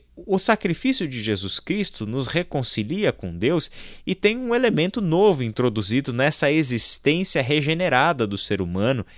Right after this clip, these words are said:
em Cristo, que é a presença do Espírito Santo de Deus.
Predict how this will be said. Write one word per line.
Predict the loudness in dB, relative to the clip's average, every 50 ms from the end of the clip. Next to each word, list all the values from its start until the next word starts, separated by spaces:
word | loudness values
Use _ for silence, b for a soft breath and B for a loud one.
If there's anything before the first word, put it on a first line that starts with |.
| b b
em | 0 2 2 0
Cristo, | 0 -4 -2 0 0 0 0 -2 -4 -4 -6 B B B B B B
que | -2 2 4 6
é | 6 6
a | 6 4
presença | 0 0 0 2 2 2 2 0 0 0 0 0 0 -2 -2 -2 -2
do | -4 -2 0 2
Espírito | 2 2 2 0 -2 -4 -6 -6 -4 -4 -6 -6 -4 -4
Santo | -2 -2 -2 -2 -2 -4 -6 -6
de | -8 -6 -2
Deus. | 0 2 4 4 4 4 2 0